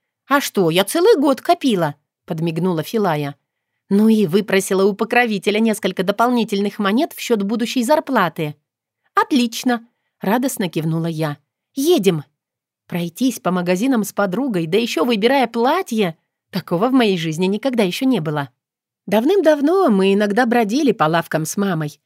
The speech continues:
и воспоминания эти были самые теплые и волшебные. А потом ее не стало. Не стало ласковых нежных рук, расправляющих ворот на очередной обновке.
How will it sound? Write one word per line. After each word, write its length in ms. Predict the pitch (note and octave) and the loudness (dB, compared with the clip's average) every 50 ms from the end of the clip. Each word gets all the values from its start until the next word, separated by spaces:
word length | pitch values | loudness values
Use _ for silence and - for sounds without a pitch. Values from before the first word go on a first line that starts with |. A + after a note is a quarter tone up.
| _ _ _ _ _ _ | _ _ _ _ _ _
и 160 | _ G3+ G3 F3+ | _ 0 2 2
воспоминания 840 | E3 F3 - - F3+ F3+ E3+ E3 E3+ F3+ G3+ G#3 G#3 F#3 F3 F3 | 2 -2 0 -2 0 0 0 0 0 0 0 2 0 0 0 -2
эти 300 | E3+ - G3+ G3 _ G3+ | -4 -4 -6 -4 _ -4
были 240 | F3+ E3 F#3+ G3+ F#3+ | -2 0 0 0 0
самые 420 | F3 - - G#3 G#3+ G#3+ G#3 G3+ F#3+ | 0 -2 0 0 0 2 0 -2 -2
теплые 640 | - - A#3+ A#3+ A#3 A#3 A#3 A#3 A3+ A3+ A3 A3 _ _ | 0 -2 -2 -2 0 -2 0 2 2 2 0 0 _ _
и 80 | A#3+ G#3+ | -6 -4
волшебные. 920 | G#3+ A3 A3+ A3 G#3 - - - G#3+ F#3 D#3+ D#3 D#3 D3+ D3 D3 C#3+ D3+ _ _ _ _ _ _ _ _ _ _ | -4 -4 -4 -4 -6 -8 -6 -4 -4 -4 -4 -4 -4 -4 -4 -6 -6 -8 _ _ _ _ _ _ _ _ _ _
А 60 | D4 | -10
потом 240 | A#3 A#3+ - F4+ E4+ | -10 -6 -4 -2 -2
ее 160 | A#3 F3 F3+ | 0 0 0
не 120 | A3 G3+ F3 | 0 -2 -2
стало. 460 | - - - F3 F3 E3+ E3+ E3 E3 _ _ _ _ _ _ _ _ _ | -6 -10 -8 -8 -8 -6 -8 -10 -12 _ _ _ _ _ _ _ _ _
Не 80 | A3+ A3+ | -2 -2
стало 340 | A3+ - C4+ C4 B3 A#3+ | 0 0 0 0 0 0
ласковых 500 | A#3 A#3 A3+ A3+ - - E3 D#3+ D#3+ - | 0 -2 -2 -2 -4 -2 -2 -2 -4 -4
нежных 440 | - E3+ F3 F3+ E3 E3 D#3 D3+ - | -6 -4 -4 -2 -4 -4 -6 -6 -8
рук, 340 | - D#3+ F3+ G#3 G#3 G#3 - | -6 -4 -4 -4 -4 _ -4
расправляющих 800 | F#3+ F#3+ - _ - F3+ F3+ F#3+ F#3 F3+ F3+ - - G3 F3+ - | -4 -4 -4 _ -2 -2 0 0 -2 -2 -2 -4 -6 -8 -8 -6
ворот 360 | F3 F3 F#3+ F#3+ F#3 F#3 - | -4 -2 0 0 -2 -4 -4
на 120 | G3 F3+ F3 | -4 -4 -4
очередной 500 | E3+ - - F#3 F3+ E3+ F#3 F3+ F3+ F3+ | -4 -4 -4 -4 -4 -2 -2 -2 -2 -4
обновке. 580 | F3 E3+ F3 F3 F3 E3+ - - - F3 F3 | -4 -4 -6 -6 -6 -8 -10 -10 -10 -10 -10